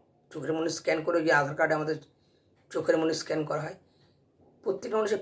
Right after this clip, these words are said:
ফিঙ্গারপ্রিন্ট আলাদা, এটা মাথায় রাখবেন। তাই প্রত্যেকটা মানুষ ইউনিক। তো ইউনিক জিনিসটা আপনার মধ্যে কি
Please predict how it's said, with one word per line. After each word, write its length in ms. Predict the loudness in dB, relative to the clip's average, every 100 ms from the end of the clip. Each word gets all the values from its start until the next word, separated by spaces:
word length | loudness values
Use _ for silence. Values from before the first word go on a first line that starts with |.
| -2
ফিঙ্গারপ্রিন্ট 640 | 4 6 6 4 2 4
আলাদা, 380 | 2 0 -6 -14 -18 _ _ _ _ _ _ _ _ _ _
এটা 140 | -2
মাথায় 320 | 0 2 2 0
রাখবেন। 260 | -2 -14 -20 -20 -10 -6
তাই 140 | -6 -4
প্রত্যেকটা 600 | -4 -4 -6 -4 2 2
মানুষ 480 | 4 2 4 2 -4
ইউনিক। 340 | -10 -10 -10 -16 _ _ _ _ _ _ _ _ _ _ _ _ _ _ _ _ _ _ _ _ _ _ _ _ _ _ _ _ _ _ _ _ _ _ _
তো 80 | -20 -20 _
ইউনিক 400 | 0 6 6 6
জিনিসটা 460 | 4 4 4 6 4
আপনার 500 | 4 0 -2 0 2
মধ্যে 240 | 2 0 -6 _
কি 220 | -12 -12